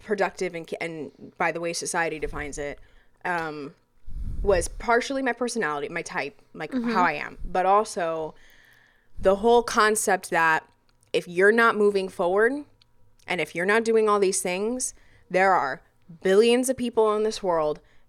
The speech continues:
Speaker 1: and who's to say that, I mean, every, everyone's talented. I don't care what anybody says. Everybody
Speaker 2: Mm-hmm.
Speaker 1: has something, and even if they didn't, let's just, for argue's sake, if you work, I believe that if you really w-,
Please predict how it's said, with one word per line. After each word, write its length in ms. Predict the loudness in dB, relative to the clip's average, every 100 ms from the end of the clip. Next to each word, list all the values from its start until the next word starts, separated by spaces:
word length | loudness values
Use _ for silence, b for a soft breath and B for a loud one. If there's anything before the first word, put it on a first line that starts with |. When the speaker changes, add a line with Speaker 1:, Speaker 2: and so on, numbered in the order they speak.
| -10
Speaker 1:
and 340 | -6 -4 -6 -12 _ -20
who's 360 | 0 2 4 2
to 120 | -2
say 380 | 2 4 6 4
that, 340 | 0 -4 -4 -10 _ -8
I 200 | -4 0
mean, 160 | 0 2
every, 280 | 2 2 -2 -6 -16 -20 b b
everyone's 440 | 4 4 4 2 0
talented. 500 | -4 -6 -6 -6 0
I 80 | 2
don't 120 | 2
care 120 | 2
what 100 | 0
anybody 340 | 0 -2 -4 -4
says. 200 | -6 0
Everybody 420 | 2 4 6 6
Speaker 2:
Mm-hmm. 80 | 6
Speaker 1:
has 120 | 2 -4
something, 600 | -6 -2 0 0 -2 -6 b b b -4
and 140 | -2
even 240 | 2 2 2
if 160 | 0
they 160 | 0 -4
didn't, 460 | -6 -8 -6 -8 -12 -6
let's 180 | -4 -2
just, 160 | -4 -6 -6
for 180 | -2 2
argue's 400 | 2 0 -4 0
sake, 360 | 2 2 0 B B B B -6 2
if 220 | 2 2
you 160 | -10
work, 320 | -2 6 6 6
I 200 | 6 6
believe 320 | 4 0 -2
that 140 | -2 -2
if 180 | -4
you 80 | -8
really 380 | 0 2 2 -2
w-, 260 | -6 -12